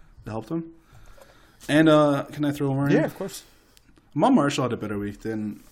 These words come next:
Speaker 1: I think we expected.
Speaker 2: I mean, yeah, I'm gonna talk about him in a bit. Um, he, he's just technically sound.
Speaker 1: Yeah, he, he, he was good. He, he was a little grabby early in the week, too, and then, uh, just kind of every rep, he,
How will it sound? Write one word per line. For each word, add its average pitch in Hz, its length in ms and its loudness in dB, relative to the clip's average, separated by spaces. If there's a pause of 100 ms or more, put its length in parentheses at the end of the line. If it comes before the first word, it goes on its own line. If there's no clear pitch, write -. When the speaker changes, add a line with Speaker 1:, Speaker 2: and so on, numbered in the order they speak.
Speaker 1:
I 120 40 -18
think 117 240 -12
we 104 60 -4
expected. - 220 -6
Speaker 2:
I 120 100 4
mean, 151 220 0
yeah, 151 140 4
I'm 107 60 -2
gonna 127 120 -2
talk 123 240 2
about 120 140 0
him 123 160 -2
in 120 60 -2
a 113 40 -2
bit. 101 380 0
Um, 101 400 0 (1200)
he, 101 220 -12
he's 151 280 -6
just 254 180 -2 (680)
technically 127 580 0
sound. 87 560 -6 (480)
Speaker 1:
Yeah, 208 260 -2
he, 139 140 -2
he, 165 280 -6
he 139 140 -4
was 165 100 -2
good. 156 220 -4
He, 143 280 0
he 165 80 -2
was 190 100 -4
a 214 40 -4
little 190 240 6
grabby 143 400 2
early 123 240 0
in 147 60 4
the 147 60 4
week, 147 200 0
too, 139 240 -2
and 160 100 0
then, 123 200 0
uh, 127 280 -6
just - 220 -12
kind 139 180 -6
of 127 160 -8 (520)
every 208 220 6
rep, 226 240 2
he, 151 80 0